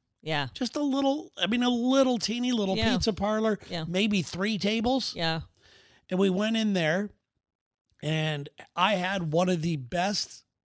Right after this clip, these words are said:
Speaker 2: lasagnas I have ever had in my life.
Speaker 1: Everything there. I've had the, that's the best Italian food I've ever had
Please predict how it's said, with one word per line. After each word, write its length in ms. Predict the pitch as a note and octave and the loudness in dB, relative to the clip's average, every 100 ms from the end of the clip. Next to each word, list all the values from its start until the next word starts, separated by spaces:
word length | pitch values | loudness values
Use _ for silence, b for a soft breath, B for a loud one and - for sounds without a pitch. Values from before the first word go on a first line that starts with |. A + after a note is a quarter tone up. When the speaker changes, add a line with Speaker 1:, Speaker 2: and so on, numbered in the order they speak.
| _ F3 | _ -2
Speaker 2:
lasagnas 1000 | F3 D3 A#2 E3+ F#3 G3 D#3+ A#2+ A#2+ - b b b - | -2 0 -2 0 2 2 2 0 -4 -8 b b b -2
I 120 | F3 | 2
have 200 | D#3+ C3+ - | 2 0 -2
ever 320 | F3 G3+ F3+ | 2 4 4
had 240 | D3 D3+ D3 | 2 2 0
in 100 | C#3+ | 0
my 180 | B2 A#2 | -2 -2
life. 420 | C3+ D3+ G2 G#2 | 0 -2 -2 -2
Speaker 1:
Everything 420 | A3 G#3+ G#3+ F#3+ | 0 2 2 0
there. 160 | E3+ D3 | -2 0
I've 140 | G#3 A3+ | 0 2
had 140 | F3+ | 0
the, 100 | C#3 - - | -4 -10 -4
that's 220 | B3 - | -4 -2
the 80 | E3 | 0
best 280 | A#3 A#3 G3 | 2 2 -2
Italian 340 | - F#3+ F#3+ | -2 0 -2
food 140 | F3+ D#3+ | -6 -6
I've 80 | |
ever 160 | E3+ D#3+ | -4 -4
had 280 | D3 B2+ | -6 -8